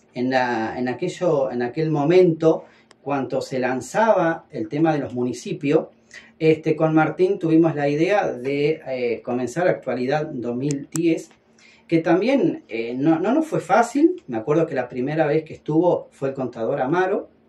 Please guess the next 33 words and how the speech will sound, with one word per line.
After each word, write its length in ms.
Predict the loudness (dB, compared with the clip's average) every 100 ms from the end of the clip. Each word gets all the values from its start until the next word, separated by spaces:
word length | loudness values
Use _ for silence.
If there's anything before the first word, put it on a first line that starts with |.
| _
que 140 | -8 -6
nos 180 | -6 -4
dio 460 | 0 2 2 0
la 160 | -4 -6
ayuda 560 | -6 -2 0 2 0 -2
y 80 |
la, 220 | -4 -4 -4
la 200 | -6 -6
compañía 440 | -6 -2 -2 0
en 80 | -4
aquel, 260 | -6 -8 -6
en, 140 | -6
en 100 | -6
aquella 340 | -8 -8 -4
mañana. 520 | 0 0 0 0 -2 -6 -20 -20 -20 -2
Después, 580 | 0 2 8 8 6 -2 -8
este, 720 | -8 0 0 2 -2 -4 -8 -14 -20 -20
fui-, 340 | -14 0 2 2
este, 240 | -4 -10
fuimos 320 | -4 0 0
contactando 1040 | -2 -6 -4 -6 -6 -2 0 0 0 0 -2 -14 _ -10
a 100 | -10
los 120 | -8
candidatos 840 | -6 -4 0 0 0 -2 -4 -6 _
a 180 | -18 -8
alcalde, 640 | -6 -4 -2 -2 -2 -6 -10 _ _
que 80 | -6
en 80 | -6
aquel 200 | -2 -2
momento 360 | 0 0 -2
hubieron 360 | -2 -2 -2 -4
como 300 | -2 -2 -2
diez, 480 | 0 2 2 0